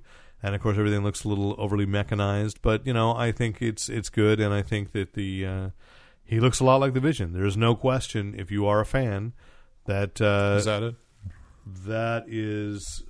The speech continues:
Speaker 1: that is the one that's actually, I think that was in a, like, on a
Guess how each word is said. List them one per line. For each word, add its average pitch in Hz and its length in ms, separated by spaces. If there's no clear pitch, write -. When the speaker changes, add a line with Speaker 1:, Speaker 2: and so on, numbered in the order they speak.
Speaker 1:
that 139 240
is 185 200
the 117 80
one 113 260
that's 113 200
actually, 110 380
I 98 40
think 117 220
that 117 140
was 101 160
in 104 120
a, 95 280
like, 104 120
on 101 100
a 85 240